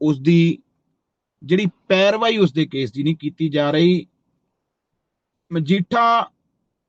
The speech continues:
ਦੀ ਪਤਨੀ ਆ ਜਿਹੜੀ ਗਨੀਵ ਕੌਰ ਮਜੀਠੀਆ,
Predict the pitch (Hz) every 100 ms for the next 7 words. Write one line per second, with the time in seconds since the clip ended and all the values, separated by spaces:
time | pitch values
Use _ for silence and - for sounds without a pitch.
0 | _ _ _ _ _ _ _ _ _ _
1 | _ _ _ _ _ _ _ _ _ _
2 | _ _ _ _ _ _ _ _ - 240
3 | 185 226 180 247 254 233 214 202 151 175
4 | 190 185 190 170 156 123 107 - 101